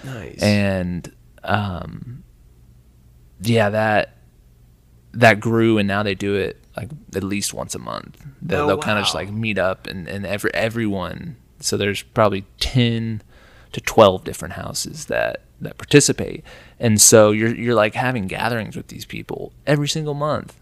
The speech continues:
Speaker 1: That's
Speaker 2: And
Speaker 1: super
Speaker 2: so
Speaker 1: cool.
Speaker 2: I, I don't know. I just think that, imagine too, if we got to where as a society that became more of the norm again, to where you brought back actually having, um, good interactions,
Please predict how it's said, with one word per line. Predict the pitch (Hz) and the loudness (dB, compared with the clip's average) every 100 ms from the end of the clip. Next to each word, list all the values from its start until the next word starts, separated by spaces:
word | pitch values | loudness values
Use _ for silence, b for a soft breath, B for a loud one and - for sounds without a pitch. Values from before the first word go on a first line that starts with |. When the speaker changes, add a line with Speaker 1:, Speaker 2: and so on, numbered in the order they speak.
| _ | _
Speaker 1:
That's | 135 131 | 0 2
Speaker 2:
And | 117 | 4
Speaker 1:
super | - 131 | 6 8
Speaker 2:
so | 120 120 113 | 6 4 2
Speaker 1:
cool. | 95 143 - - _ - | 0 -8 -16 -20 _ -8
Speaker 2:
I, | 135 135 | -2 0
I | 123 | 0
don't | 123 | -2
know. | 110 | -2
I | 98 | -4
just | 104 - | -4 -2
think | 127 117 | -2 2
that, | 110 101 B B B | 2 2 B B B
imagine | 123 123 120 127 117 117 | 0 4 6 4 2 -4
too, | 104 123 123 117 | -2 2 2 2
if | 104 - | 0 -2
we | 104 107 107 | -10 -8 -6
got | 113 98 98 - | 2 2 2 -2
to | - | -6
where | 110 107 101 | -4 -2 -2
as | 98 107 | -4 -6
a | |
society | 107 110 - 95 95 87 82 | -10 -6 -2 0 -2 -6 -4
that | 101 92 - | 2 2 0
became | 98 - 101 98 | -6 -6 -6 -6
more | 95 | -6
of | - 90 | -8 -8
the | |
norm | 87 98 110 | -6 -2 -2
again, | 98 - 73 67 78 - | -2 -10 -12 -14 -14 -4
to | 104 | 0
where | 101 | 0
you | 98 98 | 0 -4
brought | 110 95 85 - | 0 0 0 0
back | 92 95 - - - b b b b | 2 2 -2 -10 -20 b b b b
actually | - 101 - - 95 | 0 2 2 -4 -6
having, | - 95 95 101 - 107 117 - _ - - - - - - | -4 -4 -4 -6 -12 -12 -14 -18 _ -20 -20 -20 -20 -20 -14
um, | - - - - - - - | -10 -10 -10 -16 -16 0 12
good | 175 | 12
interactions, | 175 143 110 113 - - 110 98 98 - | 12 6 6 4 2 -4 -6 -10 -12 -12